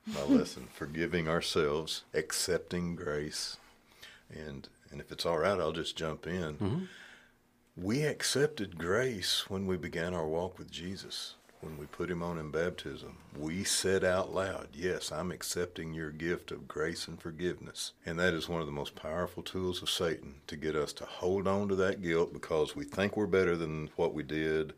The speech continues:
Speaker 1: or we're worried about the influence that we left, or we're worried about our reputation because we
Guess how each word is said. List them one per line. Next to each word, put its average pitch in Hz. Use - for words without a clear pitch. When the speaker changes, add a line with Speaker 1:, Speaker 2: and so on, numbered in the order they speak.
Speaker 1:
or 71
we're 71
worried 80
about 85
the 80
influence 82
that 64
we 71
left, 78
or 69
we're 65
worried 90
about 90
our 85
reputation 80
because 76
we 71